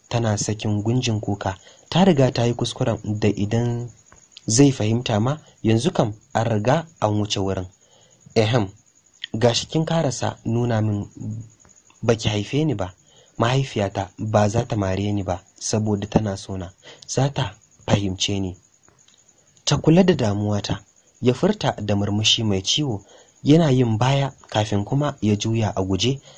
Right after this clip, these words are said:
yana ficewa daga gurin. Kawu na ta kwala masa kira, amma ina, ya nausa. Da ido ya bi shi yana mamakin irin zuciyarsa da babu abin da ya bambanta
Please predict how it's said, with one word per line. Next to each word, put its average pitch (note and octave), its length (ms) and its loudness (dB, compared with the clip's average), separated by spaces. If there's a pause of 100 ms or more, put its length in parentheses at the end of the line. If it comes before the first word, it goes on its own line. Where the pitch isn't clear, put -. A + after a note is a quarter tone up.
yana A#2 240 4
ficewa G2+ 420 2
daga F#2 180 0
gurin. F#2 280 -2 (1000)
Kawu D#3 380 2
na B2+ 140 -2
ta A#2+ 120 -6
kwala B2 300 -2
masa G#2+ 220 -4
kira, F#2+ 300 -8 (220)
amma A2 320 2
ina, B2+ 320 0 (580)
ya G#2+ 240 4
nausa. A2 400 2 (280)
Da G#2+ 120 4
ido F#3+ 300 4
ya A#2+ 160 2
bi A2+ 200 -2
shi - 260 -4
yana A2+ 280 2
mamakin G2 520 0 (380)
irin E3+ 300 6
zuciyarsa G#2+ 760 -2
da G2 220 -2
babu A#2 360 0
abin C#3 380 0
da A2 80 0
ya G#2 100 0
bambanta G#2 800 -2